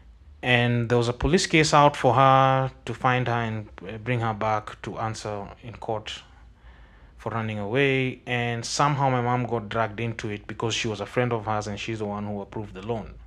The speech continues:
And it was, first of all, months and months of leading up to the court case starting. And when it finally st-, started, my mom lost her job.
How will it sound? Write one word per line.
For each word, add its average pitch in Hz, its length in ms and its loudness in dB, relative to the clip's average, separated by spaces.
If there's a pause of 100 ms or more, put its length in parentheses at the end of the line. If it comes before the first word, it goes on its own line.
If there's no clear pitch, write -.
(1040)
And 107 520 -4 (560)
it 127 200 -8
was, 120 1000 -2 (960)
first - 280 -2
of 120 80 -2
all, 123 160 4
months 131 360 2
and 120 120 -2
months 120 320 -2
of 107 340 -6 (140)
leading 120 320 -2
up 113 220 -4
to 107 320 -6
the 120 80 -6
court - 280 -2
case 104 220 -4
starting. 131 540 -2 (1160)
And 113 160 -4
when 117 100 0
it 113 100 -4
finally 135 380 4
st-, - 340 -10
started, 113 640 0
my 117 120 -4
mom 113 180 -2
lost 107 200 -6
her 98 80 -8
job. 98 260 -4